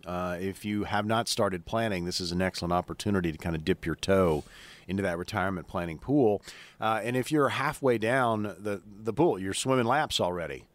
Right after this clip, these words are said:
Uh, you're, you're, you're, you're going towards retirement, and you're working with maybe an advisor or a firm, and you're not being communicated with, things aren't being, you know, phone calls, emails aren't being returned,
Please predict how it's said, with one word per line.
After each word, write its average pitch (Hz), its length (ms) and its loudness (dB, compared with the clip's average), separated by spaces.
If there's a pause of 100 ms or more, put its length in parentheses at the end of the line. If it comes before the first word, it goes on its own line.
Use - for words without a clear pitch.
(180)
Uh, 104 80 -2
you're, 104 320 2
you're, 107 160 -4
you're, 101 240 -4
you're 95 200 -6
going 120 320 2
towards 120 320 2
retirement, 104 600 2
and 98 140 -6
you're 98 100 -2
working 113 300 0
with 101 260 -2
maybe 101 440 0
an 92 100 -4
advisor 98 580 0
or 90 220 0
a 82 40 -4
firm, 123 420 2 (400)
and - 120 -2
you're 120 80 4
not 131 280 2
being 117 180 2
communicated 117 640 2
with, 107 300 2
things 110 280 -2
aren't 104 240 2
being, 101 240 0 (160)
you 104 60 -2
know, 87 120 -2
phone 110 300 -2
calls, 98 320 2
emails 98 300 -4
aren't 87 160 -2
being 82 120 0
returned, 117 460 2